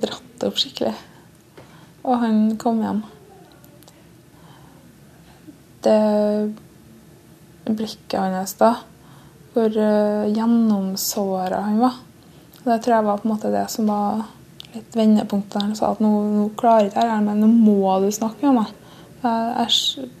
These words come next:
jeg ser at du har kastet opp. Det er he-, du må være så snill å snakke med meg. Men for meg så var det, det var så uforståelig at han skulle, hvorfor skulle han ønske å snakke med meg? Jeg klarte ikke å skjønne hvorfor han ikke kastet meg ut av huset. For at jeg, jeg hatet meg selv så intenst for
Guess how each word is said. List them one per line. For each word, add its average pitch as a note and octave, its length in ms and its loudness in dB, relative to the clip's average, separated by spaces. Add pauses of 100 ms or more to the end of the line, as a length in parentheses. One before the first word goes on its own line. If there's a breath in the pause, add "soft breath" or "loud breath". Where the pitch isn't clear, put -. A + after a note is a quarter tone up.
jeg G#3+ 120 -4
ser G#3 600 2
at G#3+ 140 -8
du A3 80 -4
har A3 100 -4
kastet A3+ 300 -4
opp. A3+ 140 -8
Det A3+ 100 -2
er G#3+ 80 -6
he-, A#3 240 -10
du A3 180 -2
må G#3+ 280 8
være G#3 340 2
så A#3 100 -4
snill G#3+ 220 0
å G#3 60 -6
snakke A#3+ 260 -4
med B3+ 120 4
meg. G#3+ 60 -6 (840 loud breath)
Men A#3+ 80 0
for A#3 160 0
meg G#3+ 160 2
så B3 80 2
var A3 260 6
det, G3 380 2
det G#3 80 4
var G#3 160 4
så - 200 -4
uforståelig G3+ 520 0
at G3 160 -4
han G#3 180 2
skulle, G#3 380 0 (480 loud breath)
hvorfor G#3 180 0
skulle G#3 220 0
han G3 100 0
ønske - 160 -6
å - 60 -4
snakke A3 280 0
med C4 120 6
meg? G#3+ 180 0
Jeg A3 200 0 (120)
klarte A3 260 0
ikke G3 180 -4
å - 40 -4
skjønne G#3+ 220 2
hvorfor G#3 240 -4
han G#3 100 0
ikke G3+ 300 0
kastet G#3+ 320 -4
meg F#3 160 -2
ut - 80 -10
av G3 80 -4
huset. G#3 380 0 (580 loud breath)
For A#3+ 100 -2
at A3+ 100 -2
jeg, G#3+ 300 2
jeg G#3+ 200 0
hatet A#3 320 2
meg G3 140 -4
selv G#3 240 -2
så - 240 0
intenst G#3 600 -2
for G#3 160 0